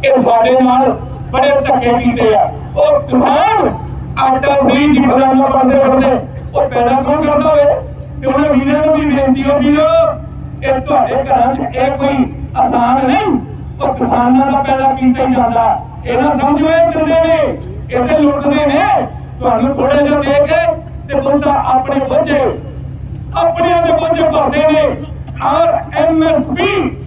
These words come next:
ਉਹ ਜਿਹੜੀ ਹੈ, ਉਹ ਜੋ ਬਣਦੇ ਆ, ਜੋ ਇੱਥੇ ਹੈ ਨਾ, ਉਹ ਵੀ ਪੂਰਾ ਨਹੀਂ ਹੁੰਦੇ ਨੇ।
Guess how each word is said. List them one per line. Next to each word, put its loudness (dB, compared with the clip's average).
ਉਹ 2
ਜਿਹੜੀ 0
ਹੈ, 0
ਉਹ 0
ਜੋ -2
ਬਣਦੇ 0
ਆ, 0
ਜੋ 0
ਇੱਥੇ 0
ਹੈ 0
ਨਾ, 0
ਉਹ 0
ਵੀ 0
ਪੂਰਾ 2
ਨਹੀਂ 2
ਹੁੰਦੇ 2
ਨੇ। 0